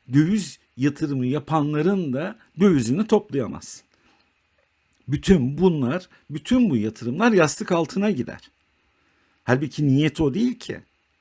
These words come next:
Türkiye şu anda yetmiş sente muhtaç halde maalesef. Ve bu durum başka neyi doğurur? Gençler hatırlar mı bilmiyorum ama bir zamanlar bir Demirbank örneği vardı. Tansu Çiller hükümeti de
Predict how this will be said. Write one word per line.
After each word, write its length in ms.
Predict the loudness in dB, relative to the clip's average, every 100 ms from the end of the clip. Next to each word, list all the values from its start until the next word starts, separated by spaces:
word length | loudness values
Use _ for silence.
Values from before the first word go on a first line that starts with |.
| _
Türkiye 440 | 2 2 2 -2 -2
şu 180 | 0 0
anda 240 | 0 0
yetmiş 360 | 2 0 0 -2
sente 360 | -2 -2 2
muhtaç 500 | 2 4 4 4 4
halde 380 | 2 2 -2 -8 -8
maalesef. 600 | -2 2 4 2 0 -8 -12 _ _ _ _
Ve 220 | 2 2 2
bu 120 | -2
durum 300 | 2 2 2
başka 320 | 0 2 0
neyi 400 | 2 2 2 2
doğurur? 540 | 2 0 0 -4 -8 -16 _ _ -2
Gençler 400 | 0 2 2 4
hatırlar 500 | 2 2 2 4 4
mı 180 | 4 4
bilmiyorum 500 | 4 4 4 4 4
ama 240 | 2 -2 -10 _ _ _ _ _ _ _ _
bir 80 | -2
zamanlar 580 | 2 4 4 2 2 2
bir 160 | -2 -8
Demirbank 880 | -2 0 2 -2 -4 -6 -6 -10 -20 _ _ 4
örneği 520 | 4 6 2 0 -2
vardı. 420 | -4 -8 -12 -16 -18 _
Tansu 380 | 0 0 -2 -8
Çiller 420 | -8 -4 -4 -4
hükümeti 580 | -8 -6 -2 -2 -2 -4
de 260 | -6 -8